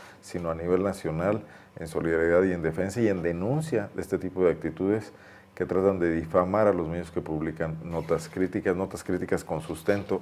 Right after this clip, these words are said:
además. Guadalupe, ¿cómo estás? Muchas gracias por contestarnos, por, eh, darnos este tiempo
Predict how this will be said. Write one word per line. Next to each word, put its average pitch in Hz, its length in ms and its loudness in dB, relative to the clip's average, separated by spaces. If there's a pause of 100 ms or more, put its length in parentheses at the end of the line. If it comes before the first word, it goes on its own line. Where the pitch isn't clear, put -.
(100)
además. 80 440 0 (400)
Guadalupe, 117 400 12
¿cómo 131 180 8
estás? 123 340 12
Muchas 120 260 4
gracias 110 400 6
por 85 240 0 (540)
contestarnos, 95 640 8
por, 87 360 4
eh, 85 280 4 (160)
darnos 98 280 10
este 104 200 0
tiempo 92 360 2